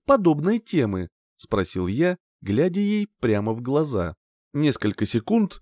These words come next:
мы просто сверлили друг друга взглядами. «Как скажешь». Она развернулась и направилась к трибунам. «Не думала, что стать моим женихом будет для тебя такой большой ношей», добавила она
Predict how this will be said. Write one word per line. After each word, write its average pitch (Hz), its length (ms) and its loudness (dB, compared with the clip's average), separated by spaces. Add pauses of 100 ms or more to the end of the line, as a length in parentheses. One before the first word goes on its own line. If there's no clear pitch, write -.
мы 113 160 0
просто 208 440 0
сверлили 165 720 0
друг 190 300 -4
друга 123 300 0
взглядами. 127 840 -2 (840)
«Как - 260 -2
скажешь». 123 760 0 (360)
Она 107 220 0
развернулась 113 840 0
и 214 100 -6
направилась 151 600 0
к - 80 -20
трибунам. 110 640 -2 (460)
«Не 285 200 2
думала, 165 400 4
что - 240 -4
стать - 340 -4
моим 156 280 0
женихом 160 520 0 (200)
будет 170 260 0
для 160 160 -4
тебя 208 300 0
такой 277 400 0
большой 240 520 4
ношей», 147 600 0 (240)
добавила 104 640 4
она 175 300 2